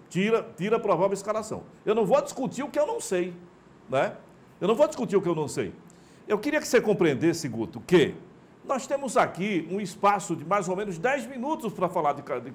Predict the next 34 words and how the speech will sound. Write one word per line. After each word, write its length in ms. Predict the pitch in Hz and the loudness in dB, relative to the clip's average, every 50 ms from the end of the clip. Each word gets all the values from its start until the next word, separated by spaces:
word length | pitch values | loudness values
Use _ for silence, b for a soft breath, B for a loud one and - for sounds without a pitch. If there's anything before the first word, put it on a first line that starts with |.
| - - - - - - - | -16 -18 -18 -16 -16 -14 -12
de 100 | 131 135 | -8 -2
cada 240 | 156 165 151 147 135 | 0 2 2 2 0
clube. 400 | - 139 127 120 107 98 98 87 B B B B B B B B B | -2 -4 -4 -4 -4 -6 -8 -10 B B B B B B B B B
Aí 160 | 190 220 254 240 | 4 4 4 4
tu 160 | - - 262 | 0 -2 -2
fecha 440 | 185 - - 277 285 - - 277 - | 2 4 4 4 6 6 4 4 4
treino, 440 | - 214 180 175 185 214 220 269 - - - - - - - - - - - - - - - - - - | 6 6 8 8 8 6 4 0 -8 -12 -18 -20 -20 -20 -20 -20 -20 -20 -20 -20 -20 -20 -20 -20 -8 -4
tu 100 | 247 269 | 0 4
não 200 | 262 262 254 190 | 4 4 4 4
diz 260 | 170 302 311 294 226 | 2 2 0 4 4
a 80 | 262 254 | 4 4
escalação 800 | 202 - - 233 220 214 190 170 - - 226 247 277 277 - - | 4 4 4 4 6 6 4 4 4 2 2 2 2 0 -4 -6
e 120 | - 294 | -10 -10
quer 320 | 294 - - 294 302 320 311 | -10 -4 2 6 6 6 6
que 360 | 320 294 294 269 220 180 160 - - - - - - | 4 -2 -6 -6 -6 -6 -8 -12 -16 -20 -20 -12 2
eu 200 | - 254 285 294 | 6 6 6 6
discuta 500 | 277 294 247 - - - 285 302 - - | 4 -2 -4 -4 -4 -4 -4 -2 2 2
o 140 | 320 320 269 | 2 2 0
quê? 260 | - - 262 262 247 - - - - - - - - - - - - - - - - - - - - - - - - - - - - - | 0 0 0 0 0 -4 -8 -16 -20 -20 -20 -20 -20 -20 -20 -20 -20 -20 -20 -20 -20 -20 -20 -20 -20 -20 -20 -20 -20 -20 -20 -20 -20 -6
O 40 | - | -4
que 120 | 392 370 | -4 -2
que 120 | - - | -2 -2
eu 40 | 311 | -2
vou 120 | 285 320 330 | -2 -4 -6
discutir 440 | 320 - - 330 302 - - 392 | -8 -8 -10 -10 -10 -6 -4 -4
aqui? 280 | 508 - - 277 262 254 - | -4 -4 -6 -10 -12 -12 -12
Enganar 440 | 254 302 294 311 294 277 294 320 330 | -12 -8 -2 -2 2 6 6 6 6
o 100 | 320 - | 4 2
torcedor, 480 | 302 277 - 262 240 190 220 247 254 | -2 -2 0 0 0 2 2 2 2
é 20 | 240 | 0
isso 180 | 254 247 - | -2 -4 -8
que 100 | - - 190 | -12 -16 -16
tu 100 | 208 170 | -10 -4
quer? 260 | 180 214 240 269 | -2 -2 -2 -4